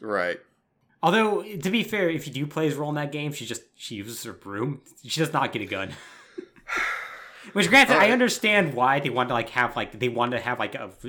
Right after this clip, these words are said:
Speaker 2: Zero equivalent in that game, but
Speaker 1: Right.
Speaker 2: still, it's like, uh, <laughs>
Speaker 1: Hmm.
Speaker 2: Give, give,
Speaker 1: It's a very
Speaker 2: give
Speaker 1: good broom, I guess.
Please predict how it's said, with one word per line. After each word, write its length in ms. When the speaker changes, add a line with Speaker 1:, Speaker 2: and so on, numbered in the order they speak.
Speaker 2:
Zero 400
equivalent 500
in 80
that 160
game, 300
but 300
Speaker 1:
Right. 160
Speaker 2:
still, 260
it's 160
like, 240
uh, 280
<laughs> 60
Speaker 1:
Hmm. 220
Speaker 2:
Give, 200
give, 140
Speaker 1:
It's 0
a 40
very 300
Speaker 2:
give 60
Speaker 1:
good 220
broom, 320
I 120
guess. 500